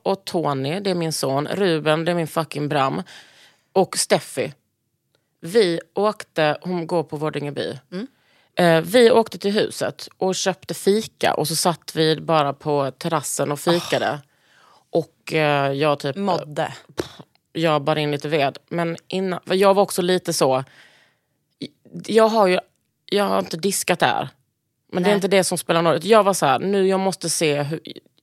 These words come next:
Speaker 1: hur det går för musen. Alltså för att jag, eller hur det går för hela mitt hus. För att,
Speaker 2: Ja.
Speaker 1: och så kom jag dit och så öppnade jag.
Speaker 2: Förlåt, du tänkte så här, tänk om musen ligger... Har du lagt ut en fälla?
Speaker 1: Nej.
Speaker 2: Nej.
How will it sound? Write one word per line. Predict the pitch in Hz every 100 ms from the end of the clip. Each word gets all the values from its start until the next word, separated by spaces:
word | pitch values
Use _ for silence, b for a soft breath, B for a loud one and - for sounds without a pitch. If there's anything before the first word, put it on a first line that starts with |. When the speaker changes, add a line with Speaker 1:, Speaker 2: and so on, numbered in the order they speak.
| _ _ _ _ -
Speaker 1:
hur | 170 165
det | 160
går | 160
för | 139 151
musen. | 165 120 - - -
Alltså | 170 175
för | 180
att | 175
jag, | 180 170 170
eller | 165
hur | 175
det |
går | 165 156
för | 165
hela | 165 160
mitt | 160 -
hus. | 151 113 -
För | -
att, | 139 - B B B
Speaker 2:
Ja. | 196 170 156 _ _ _
Speaker 1:
och | 214
så | 220
kom | 262 247
jag | 247
dit | 151 208 - -
och | 180
så | 180
öppnade | - 202 - 180 175 165
jag. | 156 147 143 147 -
Speaker 2:
Förlåt, | 240 220 202
du | 233
tänkte | 220 233 202
så | 165
här, | 165 160 - -
tänk | 220 202
om | 202
musen | 190 175 190
ligger... | 196 180 165 -
Har | 196
du | 214
lagt | 240 262
ut | 226
en | 160
fälla? | 151 160 156 - _ -
Speaker 1:
Nej. | 175 170 156 156 -
Speaker 2:
Nej. | 180 165